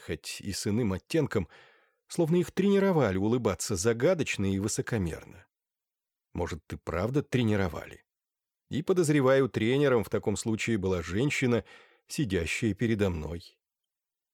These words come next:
Думаете, вы первый молодой человек, который вымещает на мне свою злобу и обиду на Морриса?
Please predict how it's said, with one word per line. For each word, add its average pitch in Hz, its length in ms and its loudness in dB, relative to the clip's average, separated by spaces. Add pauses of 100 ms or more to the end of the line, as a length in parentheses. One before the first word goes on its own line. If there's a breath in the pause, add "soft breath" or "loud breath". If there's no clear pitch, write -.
(400)
Думаете, 185 480 0
вы 175 120 2
первый 170 360 2
молодой 98 320 2
человек, 107 420 0
который 95 360 -2
вымещает 104 680 0
на 107 140 0
мне 101 200 0
свою 101 320 -2
злобу 101 420 0
и 117 160 -2
обиду 95 400 0
на 104 140 0
Морриса? 90 520 -6